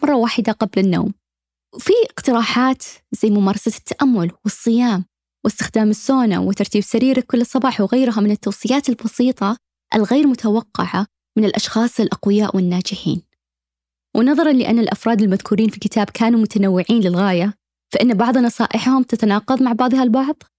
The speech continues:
وهذا الشيء أنا أحببته جدًا، لأنه يوضح أنه لا يوجد مقاس واحد يناسب الجميع، وأنه لا يوجد طريق واحد للجميع إلى النجاح. الكتاب الثالث،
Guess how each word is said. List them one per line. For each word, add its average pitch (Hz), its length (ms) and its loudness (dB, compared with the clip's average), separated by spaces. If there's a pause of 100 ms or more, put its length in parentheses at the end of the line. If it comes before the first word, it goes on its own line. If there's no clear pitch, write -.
(200)
وهذا 269 160 4
الشيء 294 260 0
أنا 240 160 0
أحببته 214 400 -2 (100)
جدًا، 185 280 -2 (340)
لأنه 302 400 2
يوضح 220 600 -2 (300)
أنه 240 200 4
لا 247 120 2
يوجد 269 480 2 (100)
مقاس 240 400 -2
واحد 226 380 0
يناسب 214 340 0
الجميع، 202 480 0 (560)
وأنه 220 260 2
لا 233 120 2
يوجد 254 300 2
طريق 214 440 -2
واحد 202 380 -2 (100)
للجميع 185 460 0 (280)
إلى 220 120 2
النجاح. 185 600 -4 (1300)
الكتاب 277 420 0
الثالث، 240 540 -2